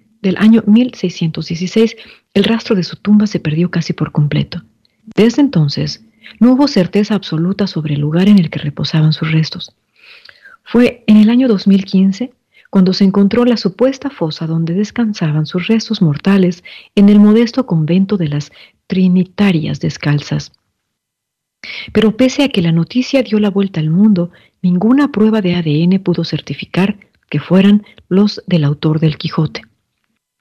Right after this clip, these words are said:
El prodigioso y magnánimo composi-, compositor austriaco Wolfgang Amadeus Mozart murió en Viena en mil setecientos noventa y uno, cuando tan solo tenía treinta y cinco años,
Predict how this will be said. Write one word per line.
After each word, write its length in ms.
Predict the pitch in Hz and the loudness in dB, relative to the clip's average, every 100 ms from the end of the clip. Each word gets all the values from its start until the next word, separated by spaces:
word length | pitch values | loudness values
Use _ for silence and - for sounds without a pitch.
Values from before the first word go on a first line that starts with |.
| _ _ _ _ _ _ | _ _ _ _ _ _
El 160 | - 208 | -2 0
prodigioso 840 | 220 214 208 - 233 240 254 - | 2 4 2 2 2 2 0 -2
y 60 | 160 | -2
magnánimo 640 | 175 175 208 240 262 240 | -2 0 2 2 4 2
composi-, 440 | 214 180 160 - - - | 0 -4 -6 -10 -12 -2
compositor 680 | 214 220 202 240 185 180 | 0 0 -2 -8 -6 -6
austriaco 600 | 180 170 - 156 147 - 143 - - | -6 -6 -4 -4 -4 -8 -10 -18 -12
Wolfgang 640 | - 208 226 - 233 233 220 - - | -2 0 0 -2 -2 -2 -6 -8 -2
Amadeus 580 | 175 151 156 151 151 - | 0 0 0 -2 -4 -2
Mozart 480 | 196 220 - 147 - _ _ _ | 0 0 0 -4 -4 _ _ _
murió 340 | 180 196 220 247 | 2 4 4 4
en 100 | 247 | 2
Viena 400 | 170 147 143 143 _ _ - | 2 0 -2 -6 _ _ 2
en 200 | 208 214 | 4 6
mil 200 | 247 262 | 4 2
setecientos 680 | 277 190 165 165 160 160 | -4 -4 -2 -2 -2 -4
noventa 320 | 165 156 151 156 | -2 0 0 0
y 120 | 156 | 2
uno, 200 | 151 147 _ _ _ _ - | 0 -2 _ _ _ _ -6
cuando 320 | - 180 175 | 2 4 2
tan 180 | 170 170 | 2 0
solo 260 | - 240 247 | 2 0 0
tenía 360 | 175 160 175 | 0 2 2
treinta 280 | 190 156 147 | 0 -4 -2
y 60 | 139 | -4
cinco 340 | - 156 160 | -2 -2 2
años, 380 | 165 170 156 - | 4 4 2 -6